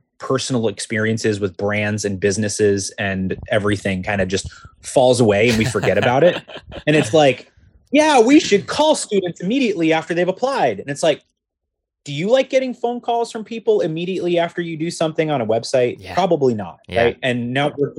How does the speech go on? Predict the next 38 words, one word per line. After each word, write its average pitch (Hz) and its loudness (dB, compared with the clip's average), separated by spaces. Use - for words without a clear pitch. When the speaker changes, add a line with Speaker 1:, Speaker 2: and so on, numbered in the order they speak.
Speaker 1:
and 120 -2
do 156 0
you 185 4
like 165 6
seeing, 143 -2
do, 127 -2
do 127 -8
you 151 4
like 147 2
getting, 123 0
you 123 -4
know, 107 -2
three 135 -2
hundred 127 0
emails 117 0
from 104 -2
companies 110 -2
who 113 -2
you've, 101 -4
you, 104 -10
you, 98 -6
uh, 98 -4
visited 117 0
their 110 0
website 101 0
a 92 -6
couple 95 -6
of - -12
times? 90 -12
Probably 143 2
not. 90 -4
I 139 2
think 139 2
we, 120 -2
we, 123 -2
we 127 -4
forget 131 0
that 117 0